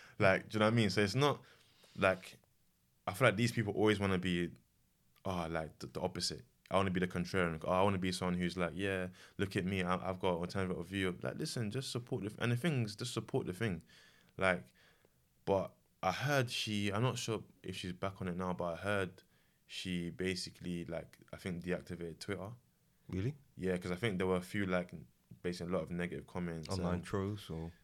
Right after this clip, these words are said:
Speaker 1: But this is a problem. Like, someone is trying to do something good, but yet somehow someone has a problem with that. Do you know how, that's what I'm saying. Do you know how mad that is?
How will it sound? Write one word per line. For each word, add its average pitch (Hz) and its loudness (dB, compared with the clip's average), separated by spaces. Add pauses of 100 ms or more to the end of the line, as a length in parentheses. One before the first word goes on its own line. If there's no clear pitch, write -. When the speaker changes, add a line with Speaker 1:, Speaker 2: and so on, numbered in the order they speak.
(140)
Speaker 1:
But 95 -2
this - -4
is 107 0
a 98 0
problem. 90 -6
Like, 82 -8
someone 131 -2 (200)
is - -12
trying 101 -4
to 95 -4
do - -4
something 87 -6
good, 87 -8 (140)
but 82 -6
yet 92 0
somehow 92 -2
someone 98 0
has 90 -6
a 85 -6
problem 90 -4
with 80 -10
that. 78 -10 (640)
Do - -8
you 131 0
know 147 2
how, 151 2
that's - -8
what 165 -2
I'm 139 -6
saying. 135 0
Do 107 -4
you 120 0
know 131 0
how 135 0
mad 123 0
that 110 2
is? 104 -2